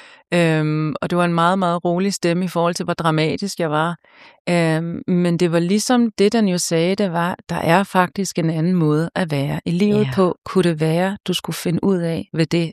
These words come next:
Speaker 1: er?"
Speaker 2: Ja.
Speaker 1: Og det betyder jo også, at man bliver nødt til at træde ud af sin, altså sin tryghed, ikke? Og det er jo for alle typerne, øh, handler det jo om, at,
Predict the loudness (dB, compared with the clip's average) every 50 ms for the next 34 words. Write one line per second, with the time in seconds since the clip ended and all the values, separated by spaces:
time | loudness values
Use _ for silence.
0 | -6 -4 -4 -2 -2 -4 -6 -10 _ -20 -20 -18 -16 -14 -14 -14 -16 -18 -12 -4
1 | -2 -2 0 -2 -2 -2 2 2 4 4 4 4 4 2 2 0 0 -2 -2 0
2 | 0 2 2 2 2 2 0 -2 -4 -4 -4 -2 0 2 2 2 2 2 2 2
3 | 2 0 -2 -4 -4 -2 -2 0 0 -2 -2 -4 -10 _ _ _ _ _ _ _
4 | _ _ _ _ -8 -6 -6 -4 -2 -2 -2 -2 -2 -2 0 0 0 0 0 -2
5 | 0 0 0 -2 -4 -6 -6 -8 -6 -6 -6 -2 2 2 2 4 4 2 2 0
6 | 0 0 0 2 4 4 4 4 4 2 0 -2 -4 -2 0 2 2 2 2 2
7 | 2 2 2 0 -4 -6 -12 -20 -20 -20 -20 -20 -14 _ -4 -2 0 0 0 0
8 | -2 -2 0 0 0 2 0 0 0 2 2 2 2 2 2 0 -2 -4 -4